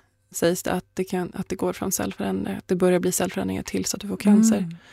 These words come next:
Speaker 1: Så jag tycker att det finns tid att ändra livsstil och lägga till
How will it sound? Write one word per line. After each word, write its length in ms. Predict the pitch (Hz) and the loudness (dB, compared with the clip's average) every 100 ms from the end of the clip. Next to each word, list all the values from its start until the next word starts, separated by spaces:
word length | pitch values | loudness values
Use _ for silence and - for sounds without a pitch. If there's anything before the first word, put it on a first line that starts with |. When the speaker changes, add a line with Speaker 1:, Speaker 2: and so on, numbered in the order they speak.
| - - - - - - - - _ _ - | -20 -20 -20 -18 -18 -20 -20 -20 _ _ -2
Speaker 1:
Så 180 | - | 8
jag 120 | 226 220 | 8 10
tycker 180 | 240 | 8
att 60 | 247 | 8
det 80 | 226 | 8
finns 320 | 226 214 - | 8 8 8
tid 340 | - 277 208 | 8 10 10
att 100 | 185 | 6
ändra 380 | 196 196 202 247 | 6 6 8 8
livsstil 580 | 240 214 - 185 180 180 | 8 6 4 8 10 10
och 80 | 180 | 10
lägga 220 | 180 180 | 8 6
till 480 | - 220 233 233 | 6 8 10 8